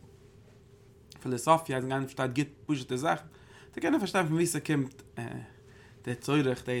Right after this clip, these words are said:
דער סארט צורך, ווי עס קומט, דער סארט מהלך, ווי עס קומט, דער סארט עוונה. אפשר נאך איין טריט. פון דארט ביז מען עס בראשית, איז עס נאך זיין, עס נאך סטעפס. די סטעפס, איך מיין, איך מאך קיינער, וואס איך קען.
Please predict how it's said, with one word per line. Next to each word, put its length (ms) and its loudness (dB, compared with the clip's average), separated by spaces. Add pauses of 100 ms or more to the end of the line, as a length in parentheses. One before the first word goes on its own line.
(120)
דער 180 0
סארט 240 -8
צורך, 400 -2
ווי 100 -6
עס 120 -6
קומט, 180 -8
דער 120 -2
סארט 420 -6
מהלך, 460 0
ווי 80 -8
עס 120 -8
קומט, 140 -4
דער 100 0
סארט 260 -8
עוונה. 360 -4 (180)
אפשר 320 -4 (160)
נאך 200 -2
איין 200 0
טריט. 360 -6 (1800)
פון 180 8
דארט 340 8
ביז 160 10
מען 200 6
עס 140 -2
בראשית, 420 2
איז 120 -4
עס 80 -2
נאך 160 -2
זיין, 200 6
עס 180 0
נאך 140 -2
סטעפס. 420 -8
די 140 0
סטעפס, 480 -2
איך 140 -10
מיין, 220 0
איך 100 -14
מאך 200 0
קיינער, 300 2
וואס 180 -8
איך 140 -4
קען. 260 -6